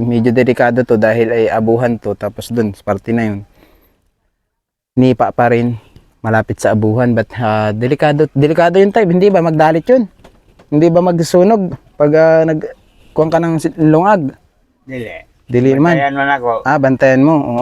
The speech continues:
Speaker 1: okay. Delikado man, eh. Kay, kuwan ba, dahon ng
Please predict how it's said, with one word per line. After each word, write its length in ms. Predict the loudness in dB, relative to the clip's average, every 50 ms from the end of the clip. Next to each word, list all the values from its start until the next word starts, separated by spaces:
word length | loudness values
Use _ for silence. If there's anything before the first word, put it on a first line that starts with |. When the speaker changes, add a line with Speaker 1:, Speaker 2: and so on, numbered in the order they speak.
| -2
Speaker 1:
okay. 240 | 0 2 2 2 2
Delikado 480 | 2 2 0 2 2 2 2 4 2 2
man, 160 | 2 2 2
eh. 100 | 0 -2 -4 -8 _ _ _ _ _ _ _ _ -2
Kay, 180 | 2 4 4 4 4 4 4 4 4 4 6 6 6 6 4 2 2
kuwan 240 | 0 0 0 2
ba, 320 | 2 2 2 2 -2 -6 -4 -2
dahon 320 | 0 0 2 2 0 -2
ng 180 | -2 -2 -2